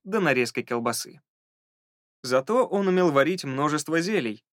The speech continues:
и даже мог процитировать полсотни волшебных рецептов по памяти. Пит, кажется, рецептами не утруждался вообще.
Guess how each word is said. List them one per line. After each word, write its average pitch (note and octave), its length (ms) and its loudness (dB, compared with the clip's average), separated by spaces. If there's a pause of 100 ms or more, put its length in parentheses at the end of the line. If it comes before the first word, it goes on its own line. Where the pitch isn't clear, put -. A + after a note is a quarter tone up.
и G#3 100 -2
даже F#3 280 4
мог F3+ 240 0
процитировать D#3+ 680 0
полсотни D3 500 -2
волшебных C3+ 580 -2
рецептов C3 480 -2
по C#3 120 -2
памяти. B2 540 -4 (440)
Пит, G#3+ 240 -2
кажется, G#3 420 0
рецептами E3+ 560 0
не D3+ 140 0
утруждался B2 600 2
вообще. - 460 -8